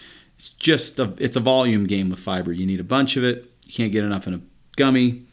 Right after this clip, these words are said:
You're wasting your money if you're buying gummies with fiber. They're not bad for you,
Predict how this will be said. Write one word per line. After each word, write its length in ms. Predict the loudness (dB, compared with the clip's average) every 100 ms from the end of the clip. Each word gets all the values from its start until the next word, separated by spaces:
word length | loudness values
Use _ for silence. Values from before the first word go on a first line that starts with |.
| _ _ -10
You're 200 | -2 2
wasting 360 | 2 4 2
your 80 | 2
money 260 | 2 0 -2
if 140 | -2
you're 80 | -4
buying 400 | -4 -4 -4 -6
gummies 480 | -6 -4 -4 -6 -10 _ -20 -14
with 100 | -8
fiber. 500 | 0 2 2 -2 -6 -20 -20 _ _
They're 100 | 0
not 120 | 4
bad 300 | 6 6 4
for 220 | 2 0
you, 180 | 0 -2